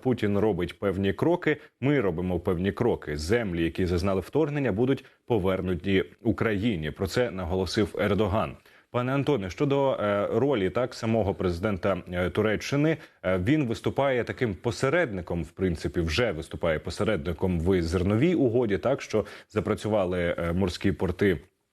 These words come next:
е, наші українські, вже почали вивозити зерно. Як надалі він буде зберігати ось таку позицію посередника? Тому що і з тими, і з тими він спілкується.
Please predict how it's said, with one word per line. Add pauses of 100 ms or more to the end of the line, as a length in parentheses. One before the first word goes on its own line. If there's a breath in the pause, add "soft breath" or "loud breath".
(280)
е,
наші
українські,
вже
почали
вивозити (280 loud breath)
зерно. (240 loud breath)
Як
надалі
він
буде
зберігати
ось
таку
позицію
посередника?
Тому
що
і
з
тими,
і
з
тими
він
спілкується.